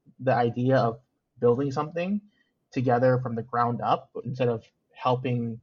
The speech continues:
instead of, like, just being in a marketing company where, uh, they've already built it and then I'm just applying more,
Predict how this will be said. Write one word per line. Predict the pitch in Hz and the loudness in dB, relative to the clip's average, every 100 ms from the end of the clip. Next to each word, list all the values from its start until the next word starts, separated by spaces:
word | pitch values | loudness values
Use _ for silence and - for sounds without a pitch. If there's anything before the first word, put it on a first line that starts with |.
| _ _ _ - | _ _ _ -8
instead | 127 165 | 0 0
of, | 160 | 2
like, | 131 | -2
just | 131 - | -6 -6
being | 127 131 | -4 -2
in | 117 | -2
a | |
marketing | 107 110 131 143 | -4 -8 -8 -10
company | 139 139 131 143 | -8 -10 -6 -6
where, | 123 113 110 107 - _ | -2 -2 -2 -6 -10 _
uh, | 113 107 113 | -8 -8 -6
they've | 120 131 127 | 0 0 0
already | 127 120 120 120 107 _ _ | 0 0 0 -4 -8 _ _
built | 123 120 120 | -2 0 -2
it | 185 - | -6 -8
and | 120 | -8
then | 117 107 | -6 -6
I'm | 120 123 | -4 -4
just | 127 - - _ _ _ - | -4 -8 -18 _ _ _ -8
applying | 127 - 123 117 120 117 110 | -8 -8 -8 -6 -4 -6 -4
more, | 110 120 117 120 | -2 0 -2 -6